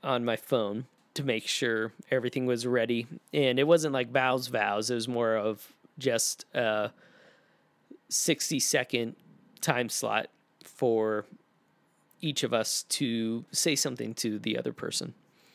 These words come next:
And so I prepared my stuff to say,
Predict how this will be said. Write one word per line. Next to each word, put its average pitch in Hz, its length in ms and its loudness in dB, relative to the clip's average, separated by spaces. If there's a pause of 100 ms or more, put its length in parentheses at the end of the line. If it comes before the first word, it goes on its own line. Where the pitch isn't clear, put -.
(480)
And 120 420 0 (1000)
so 123 540 2
I 123 180 2 (280)
prepared 156 580 2
my 127 240 4
stuff - 400 0
to - 100 -2
say, 165 380 2